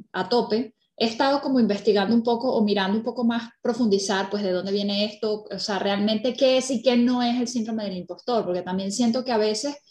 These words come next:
como es algo tan socialmente reconocible o que, o que uno lo escucha con mucha frecuencia, el síndrome del impostor, a veces siento que a lo mejor utilizo este término para situaciones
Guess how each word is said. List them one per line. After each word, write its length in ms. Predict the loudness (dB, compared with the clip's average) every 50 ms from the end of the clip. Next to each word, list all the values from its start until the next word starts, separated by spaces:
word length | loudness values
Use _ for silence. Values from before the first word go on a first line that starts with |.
| _ _ _ _ _ _ _ _ _ _ _ _ _ _
como 260 | 2 2 4 6 6
es 140 | 6 4 4 0 -4 -10 -16 _ _ _ _
algo 340 | 2 2 2 2 2 0 0
tan 340 | 0 0 0 0 0 0
socialmente 1500 | 0 -2 -2 0 0 0 0 2 0 0 0 0 0 -2 -2 -4 -4 -4 -4 -4 -4 -4 -2 -2 -2 -2 -4 -6 -8 -12 _ _ _
reconocible 880 | -4 -4 -2 0 0 -2 -2 -2 -2 -2 -2 -2 -2 -2 -2 -2 -2
o 100 | -4 -4
que, 160 | -4 -6 -6 -4
o 140 | -4 -4 -2
que 80 | 0 0
uno 140 | 2 2 2
lo 80 | 0
escucha 400 | -2 -4 -4 -6 -6 -4 -6 -8
con 120 | -8 -6 -6
mucha 200 | -6 -6 -8 -8
frecuencia, 420 | -10 -10 -6 -4 -4 -4 -4 -4
el 60 | -4
síndrome 300 | -4 -2 0 0 0 2
del 100 | 2 2
impostor, 460 | 0 0 -4 -6 -4 -2 -2 -2 -2 -2
a 80 | 0 0
veces 220 | 0 0 -2 -2
siento 280 | 0 0 0 0 0 -2
que 180 | -2 -4 -2 0
a 100 | 2 4
lo 120 | 4 4
mejor 260 | 4 2 4 2 2
utilizo 480 | 2 0 0 0 2 2 2 0 -2 -6
este 180 | -6 -6 -6 -4
término 540 | -2 -2 0 0 0 0 0 -2 -4 -8 _ _ _ _ _ _ _ _ _ _
para 200 | -2 0 0 0
situaciones 760 | -2 -4 -4 -4 -4 0 2 2 2 2 0 -2 -2 -4 -10